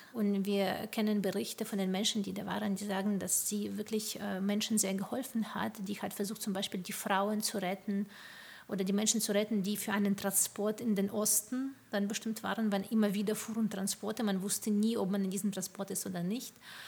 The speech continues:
dass sie die versteckt hat unter dem Vorwand, die seien krank.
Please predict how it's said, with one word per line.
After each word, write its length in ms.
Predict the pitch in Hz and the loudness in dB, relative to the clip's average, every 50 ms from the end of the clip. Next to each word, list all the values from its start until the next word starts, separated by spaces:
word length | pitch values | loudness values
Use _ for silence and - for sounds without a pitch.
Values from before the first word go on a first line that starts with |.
| - - - | -14 -10 -2
dass 120 | - 202 185 | -2 0 0
sie 80 | 226 | 2
die 100 | 196 220 | 2 0
versteckt 560 | 214 - 214 - - 247 226 - - - - - | 0 2 0 2 2 2 0 -2 -4 -6 -4 -2
hat 240 | - 180 185 - | -2 -2 -2 -4
unter 180 | - 196 185 190 | -4 -2 -2 0
dem 140 | 185 190 185 | 0 -2 0
Vorwand, 480 | - 214 208 202 208 190 196 202 180 | 2 2 4 4 4 4 4 2 2
die 280 | 190 196 190 196 202 196 - | 0 -2 -2 -2 -4 -4 -4
seien 360 | 202 180 196 175 175 180 175 | 0 2 2 2 2 0 -2
krank. 440 | - - 190 160 185 196 - - | -2 -2 -2 -2 -2 -4 -6 -10